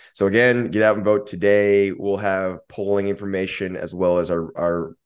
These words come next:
uh, our polling location information, as well as our voter guide in the show notes. And then just related to this too, uh, the twenty twenty-three council will get, will be inaugurated on Friday, January sixth,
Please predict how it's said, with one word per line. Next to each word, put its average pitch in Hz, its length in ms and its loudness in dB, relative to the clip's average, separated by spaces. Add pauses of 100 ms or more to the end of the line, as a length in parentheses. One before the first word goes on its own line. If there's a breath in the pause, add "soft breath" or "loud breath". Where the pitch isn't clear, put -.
(160)
uh, 78 320 -2
our 90 140 -4
polling 104 340 -2
location 95 400 -4
information, 92 500 -6
as 85 120 -8
well 92 240 2
as 87 280 0 (480 soft breath)
our 90 300 0
voter 90 300 -2
guide 90 580 -2
in 87 60 -14
the 85 80 -10
show 101 320 -2
notes. 110 500 -4 (420 soft breath)
And 98 160 -2
then 101 640 0
just 101 240 -2
related 101 300 2
to 95 60 0
this 95 260 0
too, 110 600 0
uh, 85 320 0 (360)
the 92 80 -10
twenty 113 260 -4
twenty-three 101 440 -2
council 95 760 -2 (360)
will 95 120 -6
get, 95 320 -2
will 98 80 -2
be 98 120 0
inaugurated 92 880 -4
on 87 280 -2
Friday, 92 440 0
January 87 480 -4
sixth, - 540 -4